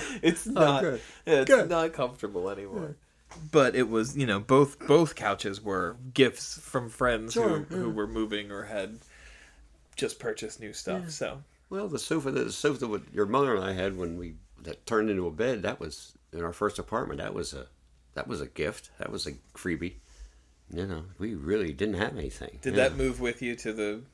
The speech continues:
Speaker 1: High Spire house?
Speaker 2: It may have. It may have, because I don't know what I would have done with it there. We were in an apartment complex in York, and it was an, it was an efficiency apartment.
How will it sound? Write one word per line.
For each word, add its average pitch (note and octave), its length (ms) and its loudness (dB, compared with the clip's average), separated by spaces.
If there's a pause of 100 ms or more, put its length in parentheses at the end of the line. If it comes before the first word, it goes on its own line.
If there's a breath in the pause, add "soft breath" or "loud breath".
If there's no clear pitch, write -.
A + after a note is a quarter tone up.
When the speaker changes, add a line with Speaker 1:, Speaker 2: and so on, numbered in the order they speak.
(140)
Speaker 1:
High A#2+ 140 -4
Spire A#2 300 -2
house? B2 360 -10 (720 soft breath)
Speaker 2:
It G2 140 -2
may C#3+ 340 4
have. F#2+ 400 2 (760 soft breath)
It - 240 -10
may F2 340 -4
have, C#2 280 -8 (260)
because D2+ 300 -12
I D#2+ 100 -8
don't D#2 140 -6
know D2+ 80 -6
what D#2 160 -4
I D2 60 -2
would D2 160 -4
have C2 80 -12
done D2+ 180 -6
with D2 140 -8
it C#2+ 140 -14
there. C#2 340 -8 (120)
We F#2 120 -4
were D#2+ 100 -4
in D2 80 -6
an C2 60 -6
apartment C#2+ 420 -4
complex D#2 640 -8
in B1+ 220 -14
York, C#2+ 380 -10 (120)
and C#2 120 -10
it C2 40 -10
was D#2 180 -8
an, D#2 120 -2
it C#2 160 -4
was G2+ 200 2
an D2 100 0
efficiency C#2 560 -6
apartment. - 500 -8